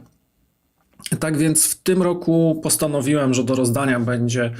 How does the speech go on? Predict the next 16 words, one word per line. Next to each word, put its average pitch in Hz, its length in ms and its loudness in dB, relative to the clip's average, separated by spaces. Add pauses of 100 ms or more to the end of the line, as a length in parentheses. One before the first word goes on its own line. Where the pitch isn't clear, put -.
(400)
e, 120 280 -2
jedna 123 600 0
z 117 580 0
moich 120 720 -2
monet 120 460 -2 (120)
ze 117 180 0
zbioru. 131 560 0 (500)
Wybór 135 580 -2
padł 131 340 -6
ostatecznie 127 960 -2
na, 113 500 -2
na 107 140 -2
tą 147 220 -4
jedną 120 340 0
uncjówkę 117 600 -4
srebrną, 143 680 -2